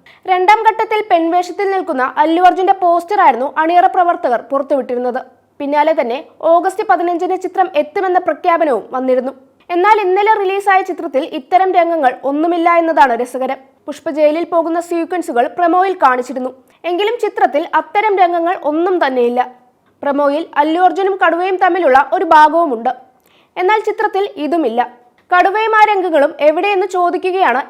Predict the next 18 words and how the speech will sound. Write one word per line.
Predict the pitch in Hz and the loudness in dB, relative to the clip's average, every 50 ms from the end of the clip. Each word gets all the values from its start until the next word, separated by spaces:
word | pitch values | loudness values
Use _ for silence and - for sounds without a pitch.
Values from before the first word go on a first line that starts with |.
| 311 311 | -4 -4
എക്സിൽ | 302 - - 403 359 339 | -2 -2 -2 0 0 0
ഒരു | 330 330 320 | 0 0 -2
കൂട്ടം | 330 269 - 240 - - 240 254 | -2 0 0 0 0 0 2 2
ആരാധകർ. | 254 262 262 254 254 247 254 254 - - _ _ _ _ _ _ _ _ - | 4 4 4 2 2 0 -2 -4 -6 -10 _ _ _ _ _ _ _ _ -8
സിനിമ | 302 285 294 302 320 302 | -6 -4 -2 0 2 4
വേറെയും | 294 285 302 294 269 247 285 - - - | 4 4 4 4 0 0 -2 -6 -10 -2
പ്രൊമോ | - 330 330 330 381 403 392 392 | 0 0 2 4 2 2 4 6
വേറെയും | 381 370 392 403 381 381 | 4 4 4 2 0 0
എന്ന | 359 349 381 370 381 | 0 -2 -2 -2 -2
ചോദ്യം | 349 349 - 359 330 320 | -2 0 0 0 0 2
ഉയർത്തുന്നവരുമുണ്ട്. | 311 311 311 320 339 320 330 320 330 311 247 233 240 226 240 240 - _ _ _ _ - | 2 2 0 0 -2 0 0 2 0 0 -2 -4 -4 -4 -4 -6 -6 _ _ _ _ -2
കഥ | 359 370 427 427 427 | 0 2 2 2 4
മാറ്റിയോ | 381 381 370 370 392 440 453 453 | 2 2 2 0 -2 -2 0 0
എന്ന | 392 415 415 392 | 0 -2 -2 -2
ചോദ്യവും | 381 381 359 359 277 262 285 285 - - 320 | -2 -2 0 0 -2 -2 -2 -4 -6 -4 -2
ഉയരുന്നുണ്ട്. | 330 339 339 311 294 240 233 233 247 247 - - _ _ _ _ _ _ _ _ - 359 | -2 0 0 -2 -2 -4 -2 -4 -4 -6 -6 -10 _ _ _ _ _ _ _ _ -4 -2
എന്തായാലും | 370 370 427 440 440 453 480 453 427 392 381 | 2 4 6 6 6 6 4 2 2 4 4
ആദ്യമിറങ്ങിയ | 370 381 - 427 440 415 415 359 330 320 | 4 4 4 4 2 2 2 2 2 2